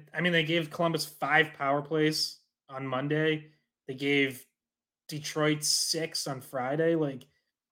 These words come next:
this has been an ongoing issue too. They're one of the top teams in the league in,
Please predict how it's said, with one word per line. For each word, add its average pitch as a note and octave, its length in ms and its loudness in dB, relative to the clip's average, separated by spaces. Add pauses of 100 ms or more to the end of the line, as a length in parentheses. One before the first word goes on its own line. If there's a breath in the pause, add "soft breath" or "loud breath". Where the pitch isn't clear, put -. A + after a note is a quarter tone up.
(120)
this E3+ 240 2
has E3 100 2
been E3+ 160 6
an E3 80 4
ongoing D#3+ 420 4
issue D#3 220 -6
too. D3+ 260 -2
They're D3+ 120 4
one C#3 160 -2
of C3 80 -2
the - 80 -18
top C3+ 280 -10
teams C#3 240 -10
in C#3 60 -12
the C3+ 100 -8
league C3 380 -6
in, A2 200 -10